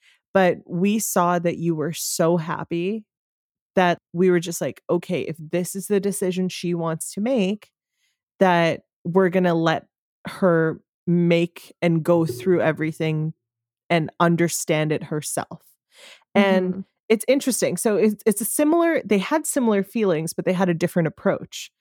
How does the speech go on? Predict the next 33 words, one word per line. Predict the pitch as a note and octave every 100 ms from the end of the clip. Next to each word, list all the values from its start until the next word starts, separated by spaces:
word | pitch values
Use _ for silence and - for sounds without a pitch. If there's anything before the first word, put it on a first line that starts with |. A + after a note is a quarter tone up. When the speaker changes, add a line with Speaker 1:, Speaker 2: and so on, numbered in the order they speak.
| _ _ -
Speaker 1:
right? | F3 F3+
Speaker 2:
Right. | F#3+
Speaker 1:
Where | F#3 F#3+ F3+
it |
was | F3 F3+
just | G3 F3+
like, | F#3+ E3 - _ _ _ _ _ _ _ E3+
"We | G#3 A3+
understand | G3 G3+ G3 - G3 F#3 F3 F3
that | D#3+ -
you | E3 F3+
care | - F#3 E3
about | E3 D3+
him | D#3+ E3+ D#3 D#3
and | - D#3
that | D#3
you | D#3 D#3
love | E3+ G3+ G3
him, | F#3 G3 F#3 F#3
but | - E3+ D#3+ _ _ _ _ _ _ _ -
we're | F3 A3+
not | C4 C#4
gonna | B3+
say | G3+ - A3+ B3
anything | A#3+ A3 G3+ F#3+ F3+ -
because | F#3 - F3+
she | - - F3+
seems | - F#3 F3 -
so | E3+
happy. | D#3+ - C#4 C4+ F3 - F#3 _ _ _ -
We | E3+ G#3 G3+ G3+
are | - E3
sure | E3 - D4 C4+ A3 G3 F#3+